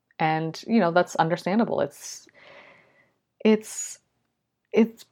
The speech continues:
bound to happen when crazy stuff happens <laughs> in life. So, um, I right now am primarily a freelancer, and with that title comes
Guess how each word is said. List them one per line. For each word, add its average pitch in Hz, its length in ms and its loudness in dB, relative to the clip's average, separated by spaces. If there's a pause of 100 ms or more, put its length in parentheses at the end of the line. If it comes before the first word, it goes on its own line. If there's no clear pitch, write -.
bound 185 300 6
to 185 60 -8
happen 160 680 -2 (280)
when 160 220 -4
crazy 156 460 0
stuff - 320 0
happens - 460 0 (120)
<laughs> - 140 -8
in 185 100 8
life. - 280 -4
So, 147 460 6 (1160)
um, 160 440 -2 (360)
I 190 160 6
right 185 180 0
now 170 200 -2
am 165 80 -4
primarily 151 720 -4 (180)
a 165 60 0
freelancer, 143 800 -2 (180)
and 156 440 -4
with 185 220 0
that 185 120 6
title 156 300 -2
comes 143 480 -6